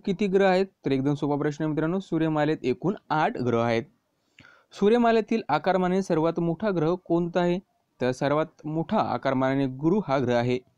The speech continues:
मंगळ हा रिकाम्या जागा ग्रह आहे, तर, तर अंतर्ग्रह आहे. कोणता ग्रह आहे? तर मंगळ हा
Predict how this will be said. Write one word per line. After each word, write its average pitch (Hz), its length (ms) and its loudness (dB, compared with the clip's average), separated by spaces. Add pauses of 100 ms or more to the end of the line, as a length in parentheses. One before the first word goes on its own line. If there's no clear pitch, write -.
(500)
मंगळ 190 420 2
हा 208 320 2 (300)
रिकाम्या 220 380 0
जागा 160 240 2
ग्रह 131 220 2
आहे, 113 120 2 (200)
तर, 196 80 0 (1200)
तर 185 80 0 (100)
अंतर्ग्रह 165 540 2
आहे. 104 100 0 (120)
कोणता 139 280 -2
ग्रह 156 180 0
आहे? 160 140 2
तर 170 400 -4
मंगळ 147 360 0
हा 208 120 -2